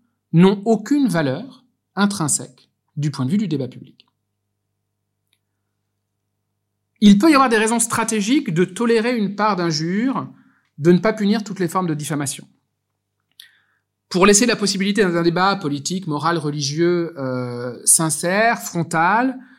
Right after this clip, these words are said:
pour laisser possi-, la possibilité d'une critique véhémente,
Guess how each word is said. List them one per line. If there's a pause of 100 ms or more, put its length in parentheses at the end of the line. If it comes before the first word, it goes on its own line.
(140)
pour
laisser
possi-,
la
possibilité
d'une
critique
véhémente,